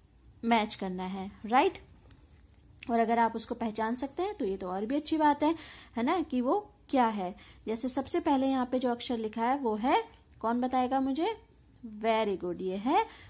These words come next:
अ, अ से अनार, है ना। अब इस साइड में देखेंगे अ से अनार कहाँ है,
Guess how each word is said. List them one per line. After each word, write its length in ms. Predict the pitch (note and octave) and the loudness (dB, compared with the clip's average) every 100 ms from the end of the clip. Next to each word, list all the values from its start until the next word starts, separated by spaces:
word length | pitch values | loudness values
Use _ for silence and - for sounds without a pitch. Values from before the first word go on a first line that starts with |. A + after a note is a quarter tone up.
| - - - | -20 -20 8
अ, 380 | C4 A3+ F3 G3+ - - _ - | 12 12 8 0 -12 -20 _ -2
अ 160 | F#3 F#3+ | -2 0
से 260 | - D4 G#4+ A#4+ - - | 0 2 2 0 -10 -4
अनार, 480 | A3 G3 D#3+ C3+ G3+ - | -2 0 -2 -4 -8 0
है 80 | |
ना। 160 | B3+ G#4+ A4 - - - | 4 4 2 -12 -20 -8
अब 180 | G3+ - | -8 -4
इस 80 | C#4 | 0
साइड 180 | D4 C4+ | 2 4
में 140 | C#4 | 4
देखेंगे 340 | C#4+ C#4 D4 D4 | 2 2 2 4
अ 100 | C#4 | 4
से 120 | C4+ | 2
अनार 260 | C#4+ C4+ C#4 | 0 2 0
कहाँ 280 | C#4+ C4+ C#4+ | 0 2 2
है, 160 | F4+ | 2